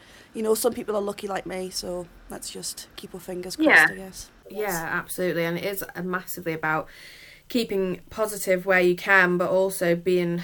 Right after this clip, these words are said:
Speaker 2: respectful as much as possible. I love those Thursday nights when, um, eight o'clock clapping on Thursday nights for the N H S.
Speaker 1: Yes.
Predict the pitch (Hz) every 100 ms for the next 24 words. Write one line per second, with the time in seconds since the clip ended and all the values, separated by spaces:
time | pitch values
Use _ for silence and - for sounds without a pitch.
0 | - 170 - 202 - 175 165 170 170 -
1 | - 180 175 180 165 170 190 202 202 180
2 | 185 170 170 - 185 170 170 165 175 175
3 | 165 - 160 160 160 156 156 156 165 175
4 | - - - - 190 185 175 185 - -
5 | 185 175 170 165 165 175 165 170 160 160
6 | 156 - 160 151 151 156 208 165 160 160
7 | 156 - -